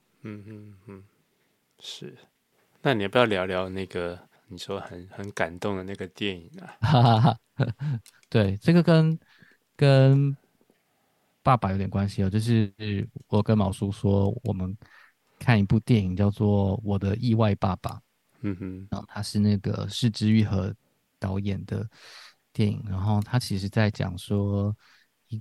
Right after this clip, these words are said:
Speaker 2: 个两对，两个家庭发现抱错儿子了，然后在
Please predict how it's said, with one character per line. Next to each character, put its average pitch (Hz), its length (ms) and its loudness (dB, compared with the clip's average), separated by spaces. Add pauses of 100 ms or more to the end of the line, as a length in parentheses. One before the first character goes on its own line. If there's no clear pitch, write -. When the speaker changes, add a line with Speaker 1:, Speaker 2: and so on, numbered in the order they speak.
Speaker 2:
个 104 640 2 (380)
两 101 220 2
对， 143 280 4
两 104 140 2
个 98 80 0
家 131 240 2
庭 95 320 -6 (400)
发 127 100 2
现 127 200 2
抱 131 200 2
错 117 320 0
儿 98 200 -4
子 - 200 -12
了， - 220 -8 (1200)
然 98 180 2
后 110 540 2 (360)
在 110 560 2